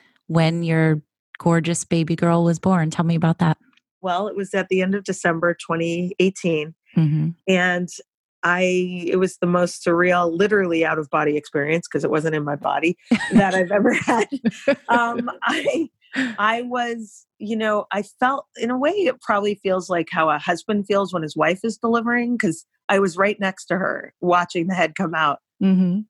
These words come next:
Speaker 2: and shaking. I have a video of a minute after I met her, and I'm happy to share that. I
Speaker 1: Oh, that would be awesome.
Speaker 2: just,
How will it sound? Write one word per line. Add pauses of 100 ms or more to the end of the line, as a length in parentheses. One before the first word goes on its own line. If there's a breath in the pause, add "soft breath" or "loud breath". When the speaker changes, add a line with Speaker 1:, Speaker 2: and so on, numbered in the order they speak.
(220)
Speaker 2:
and
shaking.
I
have
a
video
of
a
minute
after
I
met
her,
and
I'm
happy
to
share
that. (540)
I
Speaker 1:
Oh,
that
would
be
awesome.
Speaker 2:
just,